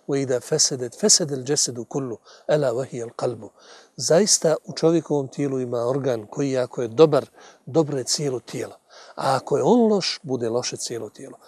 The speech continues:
To je zaista srce. Ebu Hureyre, prenosilac ovog hadisa, kada bi prenosio ovo, ovaj hadis, pojašnjavao bi ga riječima govorivši: "Srce je kao general, a ostatak tijela su vojnici koji slušaju samo ono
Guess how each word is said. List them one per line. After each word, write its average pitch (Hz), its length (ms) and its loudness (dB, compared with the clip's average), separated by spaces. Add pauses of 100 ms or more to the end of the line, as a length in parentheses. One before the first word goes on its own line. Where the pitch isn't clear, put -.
(160)
To 151 100 -6
je 120 80 -2
zaista 107 340 -6
srce. - 340 -4 (460)
Ebu 156 200 4
Hureyre, 202 360 4
prenosilac 175 640 0
ovog 147 220 0
hadisa, 139 360 -2
kada 135 240 -2
bi 135 100 -4
prenosio 156 560 -2
ovo, 147 240 0
ovaj 135 220 0
hadis, 175 340 -4 (400)
pojašnjavao 175 680 2
bi 170 100 -2
ga 151 120 -2
riječima 175 520 0
govorivši: 190 600 0 (260)
"Srce - 500 0
je 180 120 0
kao 156 320 4
general, 131 580 -4 (560)
a 139 180 4
ostatak 147 600 2
tijela 170 260 2
su 151 180 -2
vojnici 139 520 -2
koji 131 180 -4
slušaju 135 500 -4
samo 131 340 -4
ono 127 400 -4